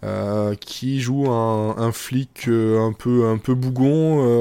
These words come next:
euh, que sa fille, euh, ramène un, un mec et qu'il l'aime pas trop et, euh, il essaye de tout faire pour que tout ça se passe bien. Et là, c'est aussi The Moodies, mais The Moodies avec du sucre, beaucoup, beaucoup de sucre,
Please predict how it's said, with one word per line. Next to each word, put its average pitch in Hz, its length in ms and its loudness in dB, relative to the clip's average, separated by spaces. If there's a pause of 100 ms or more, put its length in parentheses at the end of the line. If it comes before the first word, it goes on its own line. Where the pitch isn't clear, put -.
(180)
euh, 113 40 -2
que 117 200 0
sa 120 160 -2
fille, 131 340 0
euh, 117 240 2
ramène 120 320 -2
un, 113 380 -2
un 113 100 -2
mec 120 300 -2
et 101 220 0
qu'il 110 180 -6
l'aime 107 160 0
pas 107 160 -2
trop 143 480 2
et, 110 180 2
euh, 101 180 2 (380)
il 117 120 0
essaye 123 220 2
de 117 80 -6
tout - 160 -12
faire 127 200 0
pour 123 140 -6
que - 40 -18 (100)
tout - 100 -14
ça - 160 -6
se 117 60 -16
passe 117 240 -2
bien. 135 400 0
Et 127 220 2 (560)
là, 139 180 4
c'est - 120 0
aussi 170 240 2
The 170 60 2
Moodies, 170 440 2
mais 156 320 2
The 147 80 0
Moodies 160 420 2
avec 151 140 2
du 143 140 -4
sucre, - 520 -6 (140)
beaucoup, 175 300 0
beaucoup 170 200 -2
de - 40 -6
sucre, - 440 -4